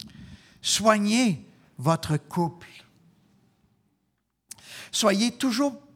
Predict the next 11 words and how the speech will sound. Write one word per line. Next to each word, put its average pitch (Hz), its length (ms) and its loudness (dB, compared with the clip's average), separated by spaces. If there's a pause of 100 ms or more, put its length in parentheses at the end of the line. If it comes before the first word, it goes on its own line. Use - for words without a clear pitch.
(160)
disposés 202 440 0
à 214 40 0
vous 175 140 -2
pardonner 151 720 -4
réciproquement. 117 800 -12 (1500)
C'est 185 160 -4
votre 190 240 -2
exemple 185 360 0
d'amour 165 680 0 (480)
que 175 100 -2
Bernardo 160 1000 -2